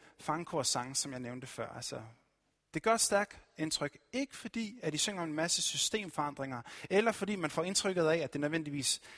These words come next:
er det bedste i verden at sidde i fængsel, men fordi, at sangene bærer et vidnesbyrd om, at de små forandringer er med til at gøre en verden til forskel. Verden,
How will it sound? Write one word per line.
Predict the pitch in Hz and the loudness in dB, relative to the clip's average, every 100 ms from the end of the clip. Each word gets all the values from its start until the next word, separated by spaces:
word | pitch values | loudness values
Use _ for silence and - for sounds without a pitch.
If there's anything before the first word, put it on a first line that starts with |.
| - | -2
er | 143 | 0
det | 139 | 2
bedste | 165 170 170 | 2 2 2
i | |
verden | 147 143 160 | 2 2 0
at | 151 131 | -6 -2
sidde | - 120 | -2 -2
i | 120 | -6
fængsel, | - - - 139 135 _ _ _ _ _ _ _ | -6 -6 -8 -10 -14 _ _ _ _ _ _ _
men | 143 | -8
fordi, | 135 147 - 262 247 - | -6 -8 -4 -2 -2 -8
at | - - | -8 -2
sangene | - 143 156 208 214 - - | 2 2 0 -4 -8 -6 2
bærer | 139 170 190 190 | 4 4 2 -4
et | 143 135 | -8 -6
vidnesbyrd | 151 208 202 - 160 139 | -6 -4 -4 -4 -2 -2
om, | 135 143 _ - | -4 -6 _ -10
at | 139 - | -8 -6
de | 147 | -6
små | - - 220 226 | -4 -4 -6 -8
forandringer | 208 208 196 151 151 156 156 151 151 - | -4 -4 -2 -6 -6 -6 -4 -6 -8 -10
er | 127 | -6
med | 127 147 | -4 -2
til | - 147 143 151 _ _ _ _ _ _ | -2 0 -2 -6 _ _ _ _ _ _
at | 135 131 | -8 -4
gøre | 123 117 127 131 _ _ _ - | -2 -2 -4 -8 _ _ _ -10
en | 131 | -6
verden | 113 117 131 | -6 -6 -10
til | - | -12
forskel. | 123 113 110 - 139 _ _ _ _ _ _ _ _ _ _ _ - _ _ _ _ _ _ | -10 -10 -10 -12 -14 _ _ _ _ _ _ _ _ _ _ _ -20 _ _ _ _ _ _
Verden, | 165 208 247 214 | 8 8 6 -4